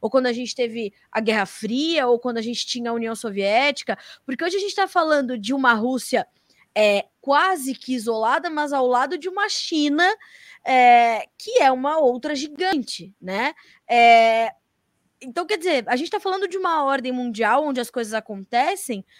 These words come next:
é, que também é muito mais complexa, não há mais aquela, aquela, aquela, aquele revezamento de poder, né? Quando Rússia e Estados Unidos brigavam ali pra ver quem tava no primeiro lugar, né?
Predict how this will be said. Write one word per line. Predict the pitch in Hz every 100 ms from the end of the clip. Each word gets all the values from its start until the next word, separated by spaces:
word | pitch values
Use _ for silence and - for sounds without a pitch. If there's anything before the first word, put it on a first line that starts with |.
| _ _ _
é, | 214 330
que | - 294
também | 440 392 320 381
é | 571
muito | 370 339 311
mais | 302 -
complexa, | 294 254 254 226 - 247
não | 240
há | 254 359
mais | 392 320
aquela, | 320 - 277 269 247 226 - _ _ _ _
aquela, | 240 240 269 247 247
aquela, | 226 254 247 254
aquele | - 269 254
revezamento | 269 254 262 247 233 269 262
de | 214
poder, | - 233 196 208 214
né? | 202 208 233 - -
Quando | - 262 240
Rússia | 214 311 302
e |
Estados | 269 277 254
Unidos | 254 269 254
brigavam | 247 247 254 262
ali | 226 254
pra | 254
ver | 240 254
quem | 262
tava | 262 254
no | 254 240
primeiro | 247 247 240
lugar, | 233 214 202 185
né? | 196